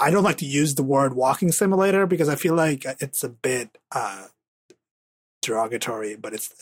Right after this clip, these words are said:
I guess it fits. Uh, Tacoma, I'm gonna read the Steam description here because I feel like it's, it's a good description. Uh, it's,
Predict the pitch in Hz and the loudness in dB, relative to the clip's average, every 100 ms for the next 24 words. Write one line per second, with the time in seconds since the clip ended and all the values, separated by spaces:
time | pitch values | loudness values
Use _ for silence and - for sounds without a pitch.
0 | - 147 180 185 139 135 _ _ - - | -4 0 2 0 -2 -6 _ _ -8 -6
1 | 214 - - - _ _ _ _ _ _ | -6 -8 -8 -10 _ _ _ _ _ _
2 | - 127 123 117 113 - _ _ _ - | -2 2 4 4 2 -4 _ _ _ 0
3 | 160 202 196 196 190 190 185 156 185 233 | 4 4 6 6 6 4 4 4 4 4
4 | 185 160 180 165 147 - - 185 196 151 | 4 4 2 0 -2 -2 2 2 4 2
5 | - 123 - 107 113 113 120 123 120 127 | 0 -4 -6 -8 -8 -4 -4 -4 -4 -4
6 | 117 117 - 123 107 123 - 123 120 - | -4 -4 -6 -8 -6 -8 -2 -2 -2 -4
7 | - - 110 107 107 - 107 101 101 98 | -6 -6 -10 -12 -16 -12 -10 -10 -12 -10
8 | - - - _ _ _ _ - 151 - | -12 -12 -20 _ _ _ _ 0 2 0